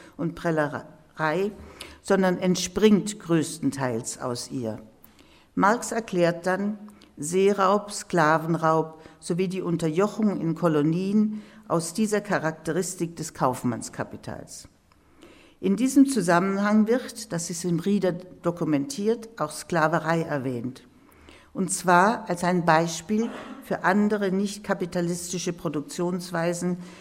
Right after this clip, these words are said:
wie sie in China, Indien oder holländisch Ostindien praktiziert wurden. Marx wusste,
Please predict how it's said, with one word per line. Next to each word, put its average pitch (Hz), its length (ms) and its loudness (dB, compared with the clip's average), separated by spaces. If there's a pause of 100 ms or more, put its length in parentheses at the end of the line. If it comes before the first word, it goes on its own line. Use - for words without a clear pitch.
(180)
wie 180 80 0
sie 165 220 0
in 165 160 2
China, 226 400 4
Indien 180 600 0
oder 151 240 -2
holländisch 160 560 -2
Ostindien 160 760 -4
praktiziert 143 760 -8
wurden. 117 340 -8 (840)
Marx 190 480 0
wusste, 240 480 0